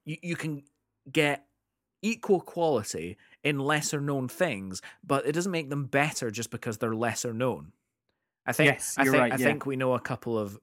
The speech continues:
Speaker 1: I think we know a couple of, uh, Biffy Clyro fans that are very, very guilty of this, that specifically don't like their popular albums because, uh, they're popular.
Speaker 2: Yes,
Speaker 1: Do you know,
Speaker 2: it
Speaker 1: you,
Speaker 2: really,
Speaker 1: do you know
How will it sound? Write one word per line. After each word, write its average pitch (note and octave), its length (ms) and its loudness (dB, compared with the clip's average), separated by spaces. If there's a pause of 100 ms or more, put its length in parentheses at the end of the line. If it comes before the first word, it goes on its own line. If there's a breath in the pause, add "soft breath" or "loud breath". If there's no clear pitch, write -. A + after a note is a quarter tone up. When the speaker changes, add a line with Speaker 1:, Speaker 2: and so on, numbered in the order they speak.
(120)
Speaker 1:
I A2+ 160 -2
think C#3+ 220 -8
we B2+ 120 -4
know B2 140 2
a G#2+ 40 -2
couple A2+ 380 -2
of, G2+ 200 -4
uh, G2+ 360 -2 (280)
Biffy A#2+ 320 -2
Clyro A#2 480 2
fans F2+ 600 -8 (320 soft breath)
that A#2+ 120 0
are A2+ 100 2
very, A2+ 260 2
very A2 200 0
guilty B2 420 -4
of F2 120 -6
this, F2 280 -6
that G#2+ 140 -6
specifically B2+ 640 -2
don't B2+ 380 -2
like A2+ 300 -6
their G#2+ 200 0
popular G2+ 640 -6
albums F2+ 560 -6 (360 soft breath)
because, F#2+ 600 -6 (120)
uh, - 200 -18 (580)
they're G#2 240 -6
popular. F#2 560 -6 (440)
Speaker 2:
Yes, C#3+ 180 6
Speaker 1:
Do A#2+ 40 6
you A2+ 60 2
know, A#2 40 2 (120)
Speaker 2:
it C#3+ 60 2
Speaker 1:
you, C#3 100 2
Speaker 2:
really, C#3 220 8
Speaker 1:
do B2+ 60 8
you C3 60 4
know C3 100 6